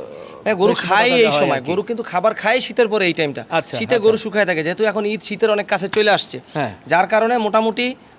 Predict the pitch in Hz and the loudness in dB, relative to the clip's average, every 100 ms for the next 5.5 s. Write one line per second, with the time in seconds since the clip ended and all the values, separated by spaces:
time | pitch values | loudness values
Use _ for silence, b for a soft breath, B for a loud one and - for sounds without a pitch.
0 | - 190 208 208 214 226 214 185 214 214 | -2 2 4 2 4 4 4 2 0 0
1 | 190 190 - 175 156 165 175 151 160 170 | 0 -2 -2 -2 -2 0 0 2 0 0
2 | 185 170 165 170 196 220 214 233 247 226 | -2 0 -2 -2 -4 -4 -4 -4 -2 -2
3 | 226 226 214 208 202 175 190 170 175 165 | -2 -2 -2 -2 -2 -2 -2 -2 -2 -2
4 | 160 143 147 131 123 - 165 151 - 127 | -2 -4 -8 -10 -12 -6 -2 -2 -4 -8
5 | 104 165 226 233 233 | -6 -2 0 2 2